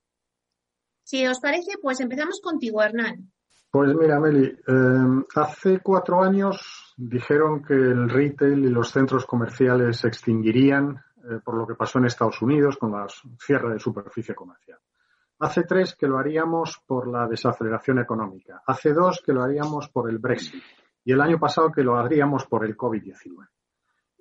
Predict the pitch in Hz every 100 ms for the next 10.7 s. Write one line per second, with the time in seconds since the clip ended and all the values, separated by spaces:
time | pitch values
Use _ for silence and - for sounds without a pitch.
0 | - 147 139 139 139 135 139 156 - 156
1 | 156 151 139 - 135 139 135 139 123 139
2 | 143 135 135 127 - 139 147 147 147 _
3 | _ - 110 - - 117 120 127 131 127
4 | 117 110 120 117 120 117 110 _ _ _
5 | _ _ 113 107 104 101 101 101 - 120
6 | 120 113 110 107 98 - _ - _ _
7 | _ _ _ _ - 127 143 151 147 143
8 | 147 135 - 123 113 - 113 113 139 143
9 | 143 147 147 135 139 139 143 135 123 120
10 | 127 127 120 - 131 120